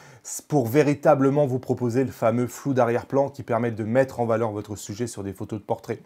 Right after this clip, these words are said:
Donc ici, comme vous pouvez le voir, alors sur du R X cent qui est un peu la Rolls-Royce des compacts,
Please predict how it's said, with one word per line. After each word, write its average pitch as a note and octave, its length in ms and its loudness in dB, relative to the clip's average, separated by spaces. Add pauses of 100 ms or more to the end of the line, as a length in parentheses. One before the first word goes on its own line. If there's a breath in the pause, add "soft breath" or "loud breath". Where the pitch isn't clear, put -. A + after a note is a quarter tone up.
(480 loud breath)
Donc - 340 4 (120)
ici, G3+ 420 4
comme E3 160 8
vous C#3+ 60 -2
pouvez D3 180 6
le C3+ 40 8
voir, F3+ 440 6
alors C3+ 240 6
sur F#3 240 4
du F3 240 8
R D3+ 100 6
X - 160 -2
cent E3+ 160 4
qui - 100 0
est A2+ 40 4
un G#2+ 40 2
peu C3+ 120 0
la B2+ 100 8
Rolls-Royce C3 500 6
des A#2 120 -2
compacts, E3+ 460 0